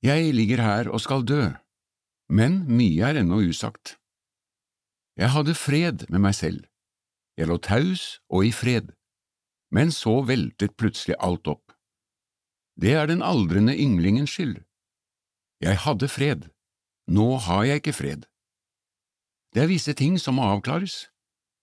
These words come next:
Så jeg skal heise meg opp på albuen og løfte hodet, mitt noble, skjelvende hode, og i minnenes kriker og kroker skal jeg finne de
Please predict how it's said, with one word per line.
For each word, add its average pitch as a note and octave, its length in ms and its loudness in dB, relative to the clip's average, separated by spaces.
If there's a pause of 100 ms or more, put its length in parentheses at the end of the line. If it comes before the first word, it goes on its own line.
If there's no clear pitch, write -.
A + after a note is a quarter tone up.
(180)
Så - 160 -2
jeg G2 140 2
skal G2+ 240 0
heise B2+ 340 0
meg A#2 140 2
opp - 160 -4
på F#2 80 0
albuen F#2 480 0 (180)
og F#2+ 160 0
løfte A2+ 320 0
hodet, A#2 360 -2 (600)
mitt - 160 0
noble, A#2 480 2
skjelvende G#2 540 0
hode, B2 320 0 (640)
og B2 120 4
i C#3+ 140 2
minnenes B2+ 560 0
kriker B2+ 480 0
og A#2+ 80 -8
kroker A#2+ 420 -2
skal C#3 280 0
jeg E2+ 120 0
finne G#2+ 400 0
de G2 140 0